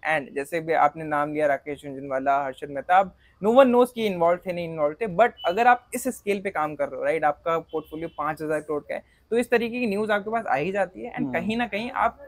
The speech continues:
Speaker 1: क्लेवरली उस चीज़ को यूज़ भी कर लेते हो, है ना? आज की डेट में भी होती है। For example, अगर आप देखोगे किसी कंपनी का रिजल्ट पॉजिटिव आने वाला होता है,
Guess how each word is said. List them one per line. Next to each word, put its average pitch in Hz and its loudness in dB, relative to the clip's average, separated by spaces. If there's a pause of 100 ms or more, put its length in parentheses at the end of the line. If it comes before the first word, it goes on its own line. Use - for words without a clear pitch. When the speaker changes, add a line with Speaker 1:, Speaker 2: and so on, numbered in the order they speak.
(520)
Speaker 1:
क्लेवरली 214 2
उस 180 -6
चीज़ 185 -10
को 220 -6
यूज़ 165 -8
भी 190 -6 (360)
कर 151 4
लेते 131 -4
हो, 135 -8 (260)
है 180 -6
ना? 196 -2
आज 165 6
की - -8
डेट 196 0
में 196 -4
भी 196 -2
होती 185 -2
है। 185 -4
For 180 2
example, 180 -2
अगर 170 -2
आप 160 2
देखोगे 180 -6
किसी 208 -10
कंपनी 190 -6
का 208 -2
रिजल्ट 185 -2
पॉजिटिव 151 -4
आने 143 -4
वाला 135 -4
होता - -6
है, - -12